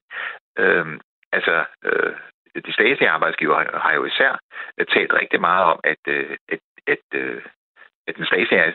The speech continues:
øh, sektor skal være attraktiv, så at, at den kan tiltrække, øh, kompetent arbejdskraft, og, øh, det, det siger, øh, kommunerne,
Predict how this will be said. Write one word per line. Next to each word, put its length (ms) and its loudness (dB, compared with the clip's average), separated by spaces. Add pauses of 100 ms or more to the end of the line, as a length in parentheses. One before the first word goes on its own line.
øh, 220 4
sektor 280 -2
skal 160 -4
være 140 0
attraktiv, 520 2
så 140 4
at, 220 2 (480)
at 140 -4
den 80 -10
kan 120 -2
tiltrække, 520 2
øh, 200 2
kompetent 460 0
arbejdskraft, 680 0
og, 260 2 (520)
øh, 160 -4
det, 160 -8
det 120 0 (100)
siger, 240 2 (160)
øh, 320 4
kommunerne, 680 0